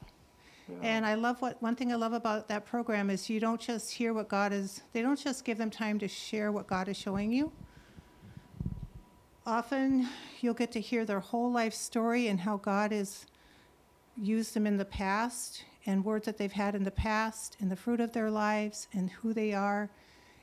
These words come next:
Speaker 2: and just the patterns of their lives. And now this is what God is showing me now. And really, all of their words agree. It's not just one here or there. And there's, it's,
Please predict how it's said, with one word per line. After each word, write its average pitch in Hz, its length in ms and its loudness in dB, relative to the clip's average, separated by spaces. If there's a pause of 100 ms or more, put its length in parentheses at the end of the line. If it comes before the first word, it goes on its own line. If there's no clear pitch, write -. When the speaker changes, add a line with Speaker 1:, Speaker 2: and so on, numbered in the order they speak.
Speaker 2:
and 185 400 -2 (140)
just - 240 -4
the 202 80 -4
patterns 254 500 2
of 233 140 -2
their 226 160 0
lives. 214 420 2
And 196 140 4
now 202 160 4
this 208 280 -4
is 208 160 -6
what 208 160 -2
God 202 220 2
is 196 240 -2
showing 190 360 0
me 185 140 0
now. 262 360 2 (580)
And 202 200 2
really, 214 560 2 (1040)
all 220 180 6
of 226 120 -2
their 208 140 2
words 196 300 -2
agree. 180 560 -2 (1120)
It's - 220 -6
not 214 200 2
just 214 260 -4
one 208 160 2
here 202 260 2
or 202 60 0
there. 196 340 2
And 190 140 2
there's, 190 400 -2
it's, - 520 -6